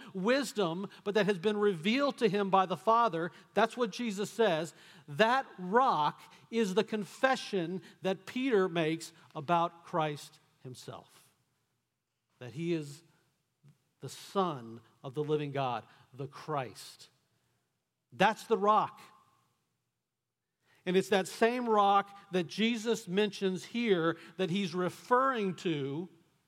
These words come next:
in both Matthew chapter seven and in Luke chapter six.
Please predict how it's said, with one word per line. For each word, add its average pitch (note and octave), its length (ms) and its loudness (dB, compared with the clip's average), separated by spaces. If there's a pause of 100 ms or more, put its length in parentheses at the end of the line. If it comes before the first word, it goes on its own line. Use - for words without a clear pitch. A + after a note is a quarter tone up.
(320)
in E3+ 120 -4
both E3 200 2
Matthew G3 460 0
chapter G#3+ 380 0
seven A3 500 0 (380)
and D3 100 -10
in D3 80 -6
Luke D#3 300 -2
chapter D#3+ 340 -2
six. - 640 -14